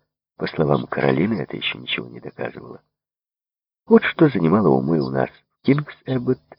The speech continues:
последние годы. Мы обсуждали дела Экройда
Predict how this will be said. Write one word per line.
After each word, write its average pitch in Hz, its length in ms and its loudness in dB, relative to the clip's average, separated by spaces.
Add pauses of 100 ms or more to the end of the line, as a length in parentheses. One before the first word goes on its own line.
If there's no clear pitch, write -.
(240)
последние 82 560 0
годы. - 340 -4 (800)
Мы 160 200 8
обсуждали 143 580 6
дела 120 360 6
Экройда 113 540 6